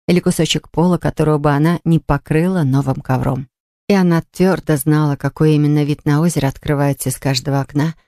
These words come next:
на восточной стороне дома. Лора остановилась у боковой двери и чисто по привычке полезла в карман за ключом.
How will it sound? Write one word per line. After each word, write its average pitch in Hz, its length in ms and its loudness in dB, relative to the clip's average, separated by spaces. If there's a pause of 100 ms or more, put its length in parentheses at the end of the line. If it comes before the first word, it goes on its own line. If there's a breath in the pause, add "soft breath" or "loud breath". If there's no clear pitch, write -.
(200)
на 202 80 2
восточной 160 480 0
стороне 143 380 -2
дома. 135 360 -6 (720)
Лора 254 220 4
остановилась 175 680 0
у 156 60 -2
боковой 151 420 0
двери 180 380 0 (420)
и - 80 -2
чисто 247 400 -2
по 170 140 0
привычке 170 500 0
полезла 170 400 0
в - 80 -6
карман 151 380 0
за 170 100 -4
ключом. 135 500 -6